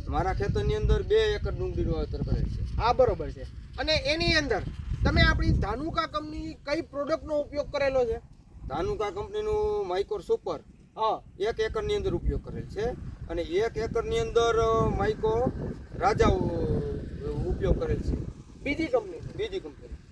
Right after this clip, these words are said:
Speaker 2: તમે એક એકરની અંદર આપણી ધાનુકા કંપનીના માઇક્રો સુપરનો ઉપયોગ કરેલો છે અને એક એકરની અંદર other કંપનીનું માઇકો રાઇઝાનો ઉપયોગ
Speaker 1: હા, માઇકો
Speaker 2: કરેલો છે.
Speaker 1: રાઇઝાનો ઉપયોગ કરેલો છે.
Speaker 2: હવે રાજેશભાઈ, તમે જે જગ્યાએ આપણા માઇકો સુપર છે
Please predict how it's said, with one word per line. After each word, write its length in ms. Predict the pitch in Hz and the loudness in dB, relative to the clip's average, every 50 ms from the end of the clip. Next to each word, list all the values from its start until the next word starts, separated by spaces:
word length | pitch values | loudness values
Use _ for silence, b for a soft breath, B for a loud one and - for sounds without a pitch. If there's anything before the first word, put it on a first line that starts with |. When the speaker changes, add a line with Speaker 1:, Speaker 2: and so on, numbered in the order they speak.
| - - - - - - - | -18 -16 -14 -14 -14 -14 -10
Speaker 2:
તમે 200 | - 220 - 554 | -8 -4 2 4
એક 360 | - - - - 269 285 - 294 | 6 6 8 6 4 4 4 0
એકરની 360 | 285 - 294 285 277 285 277 | -2 0 -2 -4 -4 -4 -6
અંદર 200 | 277 285 285 269 | -4 -2 0 0
આપણી 280 | 262 254 - 269 285 | 0 0 -2 -4 -6
ધાનુકા 580 | 311 - - - - - - - 254 269 269 269 | -6 -6 -6 -4 -2 0 0 0 0 -2 -2 -4
કંપનીના 340 | - 269 262 269 262 269 254 | -4 -4 -6 -4 -4 -4 -2
માઇક્રો 340 | 208 214 220 233 - 269 262 | -2 -2 -2 -2 -4 -6 -6
સુપરનો 420 | - 269 - - 277 262 269 269 | -8 -8 -6 -6 -6 -4 -4 -6
ઉપયોગ 260 | 262 - - 269 240 | -6 -4 -8 -8 -6
કરેલો 300 | - 269 381 523 523 508 | -4 -4 -2 0 0 0
છે 120 | 508 523 277 539 - - - - - - - | 0 0 -2 -4 -6 -14 -18 -20 -20 -16 -10
અને 140 | - 539 539 | -6 -2 2
એક 240 | 453 466 523 - 554 | 4 4 4 4 2
એકરની 380 | 523 - 523 508 508 494 480 | -2 -2 -4 -6 -4 -4 -4
અંદર 260 | 466 - - 262 302 311 - - - - _ _ _ - - - - - | -4 -4 -4 -4 -6 -6 -10 -18 -20 -20 _ _ _ -20 -20 -14 -8 -6
other 260 | - - 320 311 302 | -4 2 2 2 2
કંપનીનું 500 | - 285 - - 254 254 262 294 359 392 - - - - - | 2 0 0 0 -2 -2 -4 -4 -4 -6 -6 -12 -18 -12 -4
માઇકો 260 | - 247 294 - 294 | 0 0 0 2 4
રાઇઝાનો 340 | 269 254 - 440 453 220 202 | 4 4 4 4 2 -2 -2
ઉપયોગ 220 | 196 190 175 381 - | -4 -4 -4 -4 -4
Speaker 1:
હા, 60 | - | -2
માઇકો 260 | - 180 - - - | 0 0 0 0 -2
Speaker 2:
કરેલો 140 | - - 440 | -2 -4 -4
છે. 80 | - | -6
Speaker 1:
રાઇઝાનો 240 | - - - - - | -8 -8 -8 -8 -8
ઉપયોગ 220 | - - - - - | -10 -10 -10 -12 -12
કરેલો 200 | - - - - | -12 -10 -6 -2
છે. 60 | - | 0
Speaker 2:
હવે 160 | 247 302 311 | 4 4 6
રાજેશભાઈ, 540 | 302 302 311 320 339 302 240 233 233 - - - - - - - - | 6 4 2 2 -2 -4 -2 -2 -2 -2 -2 -6 -10 -12 -12 -8 -6
તમે 460 | 262 285 320 320 320 330 311 302 - | -4 -2 0 0 0 0 0 -2 -4
જે 220 | - 220 233 269 | 0 4 4 4
જગ્યાએ 460 | 285 294 285 254 254 294 294 294 294 294 | 4 2 -2 -2 0 2 4 4 4 4
આપણા 580 | - - 254 - 294 294 294 294 294 277 - - - - | 2 -2 -2 2 4 4 6 4 4 0 -4 -10 -16 -8
માઇકો 360 | - 415 247 262 - - - - | -2 0 0 0 0 -2 -4 -4
સુપર 420 | - - - - - - 302 269 | -4 -6 -16 -6 0 2 2 2
છે 180 | - 190 160 | 0 -4 -8